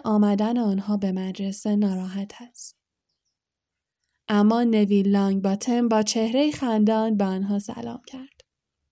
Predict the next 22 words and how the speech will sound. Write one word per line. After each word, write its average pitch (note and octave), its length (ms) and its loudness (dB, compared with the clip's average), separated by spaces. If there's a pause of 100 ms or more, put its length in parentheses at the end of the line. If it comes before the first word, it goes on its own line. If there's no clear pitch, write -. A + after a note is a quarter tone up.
(640)
نویل F4+ 580 4
صورت G#3 560 0
گردی A3 540 0
داشت - 380 -16 (240)
و G3 160 0
دائم A#3+ 600 0
به G3+ 140 4
درد F#3+ 420 -4
سر G#3+ 300 -2
می‌افتاد. G#3 600 -10 (1200)
پسر G#3 480 2
فراموشکاری G3+ 960 -2
بود D#4 300 0 (240)
و G#3 140 2
هری G3+ 480 0
کسی C#4 400 -2
را C4+ 260 -2
از B3 320 -2
او F4+ 140 0
کم G#3 340 0
حافظه G3 540 -2
تر G#3+ 380 -4